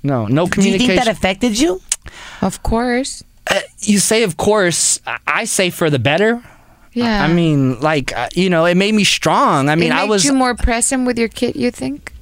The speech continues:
Speaker 1: Absolutely. Because
Speaker 2: You're like, "I will not repeat that same
Speaker 1: Exactly,
Speaker 2: pattern."
Speaker 1: exactly. Um, one of my chapters in my book is called Not Good Enough to Stay.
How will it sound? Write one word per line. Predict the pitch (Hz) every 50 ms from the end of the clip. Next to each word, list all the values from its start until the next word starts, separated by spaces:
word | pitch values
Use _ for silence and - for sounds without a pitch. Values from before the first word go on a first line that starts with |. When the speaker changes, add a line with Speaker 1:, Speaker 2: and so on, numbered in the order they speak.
| - -
Speaker 1:
Absolutely. | 156 180 185 - - 160 143 147 170 160 131 123 113 113 117 - - - 165
Because | 185 190 - 214 202 190 175 156 -
Speaker 2:
You're | 190 202 196
like, | 202 190 185 160
"I | 185 202
will | 196 196 196 190
not | 180 180 175 175 - -
repeat | 170 165 - - 175 165 156 -
that | 170 160 156 -
same | - 165 160 156 156
Speaker 1:
Exactly, | 196 185 156 139 - 190 190 180 143 107 - 120
Speaker 2:
pattern." | 123 151
Speaker 1:
exactly. | 156 147 180 180 170 175 - - 151 135 123 120
Um, | 175 185 180 170 156 139 131 120 - -
one | - 147 143 156 190 208 226
of | 233 226 190 170 180
my | 170 180 175 170 165 156
chapters | 151 - - 196 208 226 - - 165 143
in | 165
my | 156 147
book | 131 123 127 202 240 233 160 135 - -
is | - 151 -
called | - - 196 175 160 151
Not | 170 175 160 143
Good | 147 170 165
Enough | 160 156 147 -
to | - 127
Stay. | - - 151 147 113 69 - - -